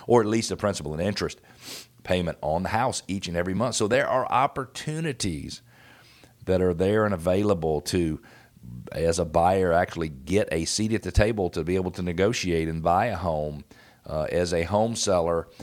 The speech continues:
uh, to be able to take your equity and invest it into another home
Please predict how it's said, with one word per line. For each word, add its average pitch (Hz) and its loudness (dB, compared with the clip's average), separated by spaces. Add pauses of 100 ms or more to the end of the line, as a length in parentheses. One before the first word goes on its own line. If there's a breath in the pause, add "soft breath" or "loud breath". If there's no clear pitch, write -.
(180 loud breath)
uh, 76 -6
to 87 -6
be 92 0
able 92 2
to 87 -2
take 98 0
your 95 0
equity 104 0
and 82 -4
invest 82 -2
it 98 -2
into 95 -2
another 87 0
home 95 -2